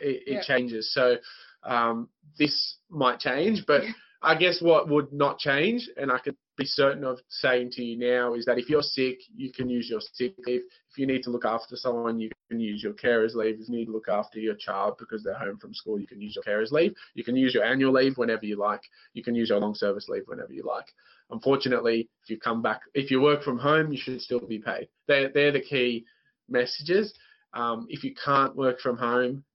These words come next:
Speaker 1: and you have to be at home according to the government, um, unfortunately, those circumstances, unless you use your annual leave, you won't get paid.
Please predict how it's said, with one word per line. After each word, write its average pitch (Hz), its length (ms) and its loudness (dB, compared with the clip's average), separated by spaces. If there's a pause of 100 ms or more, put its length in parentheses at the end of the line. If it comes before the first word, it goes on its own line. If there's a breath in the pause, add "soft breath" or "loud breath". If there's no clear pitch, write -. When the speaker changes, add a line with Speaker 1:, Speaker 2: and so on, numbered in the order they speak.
(200)
Speaker 1:
and 117 320 -4
you 120 100 -8
have 127 240 -4
to 117 220 -10
be 127 180 4
at 120 80 2
home 123 440 0 (100)
according 117 320 0
to 113 80 -4
the 113 80 -4
government, 160 440 2 (300 soft breath)
um, 117 160 -8
unfortunately, 123 560 -4
those 113 240 -2
circumstances, 113 720 -8
unless 117 260 -6
you 117 80 -4
use 110 180 -2
your 107 120 0
annual 110 220 -4
leave, 110 180 -4
you 110 140 -4
won't 98 180 -8
get - 140 -12
paid. - 260 -16